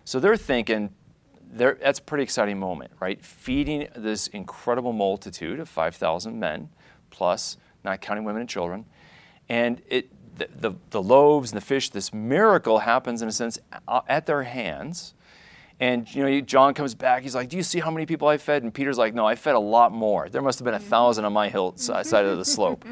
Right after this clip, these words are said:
<laughs> right? And so they're all enthusiastic, and, and the people are loving them, right? Because they just fed them. And so the, the, the, the disciples right now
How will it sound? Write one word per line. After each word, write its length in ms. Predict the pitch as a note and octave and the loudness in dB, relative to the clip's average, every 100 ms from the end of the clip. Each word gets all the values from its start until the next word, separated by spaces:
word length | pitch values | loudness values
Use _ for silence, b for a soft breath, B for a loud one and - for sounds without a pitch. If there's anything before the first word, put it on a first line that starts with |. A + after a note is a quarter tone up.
| B | B
<laughs> 200 | B F3+ | B -10
right? 240 | G2 G#2 B2 B B B B | -6 -6 -6 B B B B
And 240 | B2+ B2+ B2+ | -2 -2 0
so 120 | C#3+ | 2
they're 260 | F#3+ A3 | 6 6
all 300 | - C3 C#3+ | 10 12 12
enthusiastic, 1040 | B2+ A2 A#2 F#2+ A2+ D3+ D3 - C#3+ B2+ A#2+ | 8 2 -2 0 2 6 6 4 2 2 0
and, 240 | F#2 F2 b b b | -6 -8 b b b
and 160 | A#2 G#2+ | -4 -2
the 40 | |
people 360 | G#2+ - G3 D3+ | -4 -4 -2 0
are 80 | G#2 | 0
loving 340 | F#2 E3+ D#3+ | 2 2 0
them, 140 | E2 C2 | -6 -8
right? 260 | F2+ C3 | -4 -4
Because 300 | C#3 A2 C3 | -6 -4 -2
they 160 | A2+ F3+ | 0 -2
just 380 | D#3+ A2 - - - | 0 -2 -2 -10 -18
fed 600 | - - - D#3+ E3 F2+ | -20 -18 -2 0 0 -4
them. 280 | D2+ B1 - b b b b b | -6 -6 -16 b b b b b
And 100 | A#2+ | -4
so 200 | A#2 C#3+ | 0 0
the, 240 | B2+ B2 D#3 | 0 -2 -2
the, 280 | B2 B2+ - A2 | 0 -2 -2 -8
the, 180 | C3 B2+ - | -8 -8 -12
the 180 | B2 A#2+ | -8 -8
disciples 560 | A#2 - D#3+ G3+ D3+ | -8 -4 -2 -2 -2
right 200 | G#2+ G2 | 0 0
now 420 | G2 F#2 F2+ F2+ | -2 -2 0 -2